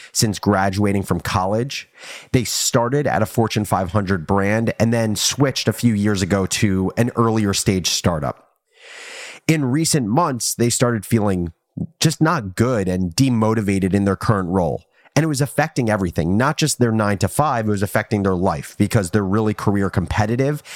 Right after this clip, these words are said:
And so when they don't feel good about their job, they just don't feel good about their life in general. This is the first step of getting unstuck from a job. It's realizing that you are stuck.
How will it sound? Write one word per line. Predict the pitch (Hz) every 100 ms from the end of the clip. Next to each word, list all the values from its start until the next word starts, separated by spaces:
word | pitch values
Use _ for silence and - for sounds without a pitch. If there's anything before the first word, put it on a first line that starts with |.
| -
And | - -
so |
when | 135
they | 131
don't | 120 160
feel | 147 156 131
good | 92 107 131
about | 113 107
their | -
job, | 92 107 98 117 143 -
they | 117 104
just | 87 123 -
don't | 135 117
feel | 131 107
good | 110
about | 104 101 104
their | 101
life | 85 101 110
in | 95
general. | 85 98 90 76 - _ - - - - - - - _
This | 117 170 190
is | 220
the | 151 - -
first | - 123 110 -
step | - 95 - - -
of | 104
getting | 113 104
unstuck | 101 98 - 107 90 -
from | 101
a | 90
job. | 90 85 92 117 - -
It's | 107 - - - - - _ _
realizing | 95 101 139 151 139 123 120
that | 107 -
you | 104 101
are | 92 95
stuck. | - - 73 -